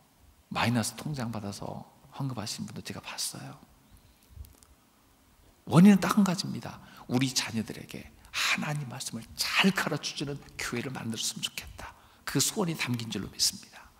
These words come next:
우리 주님 안에서 이런 헌신을 할 때에 하나님께서 그 교회를 보시고 너희 교회 이 세상을 바꿀 만한 하나님의 사람이 키워지도록 해주마,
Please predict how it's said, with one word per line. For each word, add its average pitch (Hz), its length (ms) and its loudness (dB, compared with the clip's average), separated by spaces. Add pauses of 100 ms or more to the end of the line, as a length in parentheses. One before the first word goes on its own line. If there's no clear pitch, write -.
(920)
우리 202 200 12
주님 170 320 8
안에서 156 460 4 (160)
이런 185 160 12
헌신을 285 600 6
할 170 160 2
때에 185 400 2 (380)
하나님께서 - 1040 0 (240)
그 131 300 4
교회를 110 540 0
보시고 - 460 0 (520)
너희 104 300 2
교회 98 460 -2 (220)
이 190 200 12
세상을 156 420 6
바꿀 - 360 6
만한 127 320 6 (160)
하나님의 98 500 2
사람이 95 380 -2
키워지도록 - 680 4
해주마, 135 260 -2